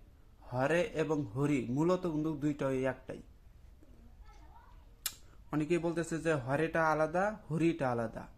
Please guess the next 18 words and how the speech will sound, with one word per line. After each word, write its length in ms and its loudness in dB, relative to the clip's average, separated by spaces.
আসলে 300 -4
হরে 360 0
এবং 200 -2
হরি 300 -2
দু-, 160 -8
দুইটাই 560 -2
মূলত 320 -2
একটাই। 400 -4
যেমন 340 0
একটা 240 -2
মানুষের 380 0
দুই 120 0
তিনটা 280 -2
নাম 160 0
থাকতেই 380 -4
পারে, 220 -12
স্বাভাবিক 360 -6
ব্যাপার। 260 -12